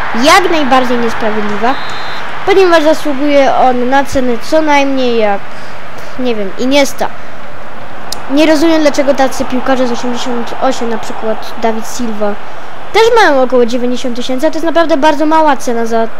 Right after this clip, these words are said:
takich zawodników. Przecież David Silva to też jest jeden z lepszych playmakerów.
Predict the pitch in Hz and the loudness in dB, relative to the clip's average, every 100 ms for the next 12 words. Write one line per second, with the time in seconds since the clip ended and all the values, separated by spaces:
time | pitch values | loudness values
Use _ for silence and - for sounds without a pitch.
0 | - 254 262 233 240 233 247 262 - 202 | -2 -2 -2 -2 -2 -2 -2 -2 -2 -4
1 | - - - - - - - - 233 240 | -4 -4 -4 -4 -4 -4 -4 -4 -2 0
2 | 220 247 247 247 247 240 277 247 233 226 | 2 2 0 -2 -2 0 -2 0 -2 -2
3 | 233 233 226 226 - 220 214 202 226 208 | 0 0 -2 -2 -2 -2 -2 -2 -2 -2